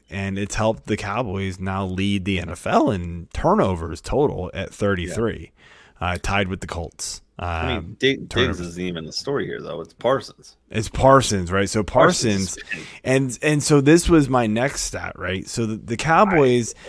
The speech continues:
Speaker 2: Amazing.
Speaker 1: their, their total sacks aren't that great. It's only thirty-eight on the year. You would think it would be way
Speaker 2: Parsons
Speaker 1: higher.
Speaker 2: has
Speaker 1: They're kind of
Speaker 2: thirty-seven of them.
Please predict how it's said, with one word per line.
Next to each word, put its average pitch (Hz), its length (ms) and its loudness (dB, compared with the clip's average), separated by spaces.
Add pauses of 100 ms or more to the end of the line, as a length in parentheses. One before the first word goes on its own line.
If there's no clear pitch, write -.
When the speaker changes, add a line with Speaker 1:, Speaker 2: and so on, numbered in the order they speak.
Speaker 2:
Amazing. 95 180 -4
Speaker 1:
their, 143 300 6
their 143 180 6
total 196 640 6
sacks - 920 0
aren't 123 300 0
that 104 240 -2
great. 139 260 0
It's 104 140 -6
only 160 220 0
thirty-eight 113 1000 -2 (400)
on 104 200 -4
the 90 100 -4
year. 90 380 -6
You 131 200 2
would 143 160 2
think 214 320 -4
it 117 60 -8
would 117 160 -4
be 110 80 -2
way 104 420 2
Speaker 2:
Parsons 95 100 -4
Speaker 1:
higher. 127 140 2
Speaker 2:
has 98 120 -2
Speaker 1:
They're 101 120 -4
kind 131 380 -2
of 165 80 2
Speaker 2:
thirty-seven 123 240 -6
of - 100 -14
them. - 140 -16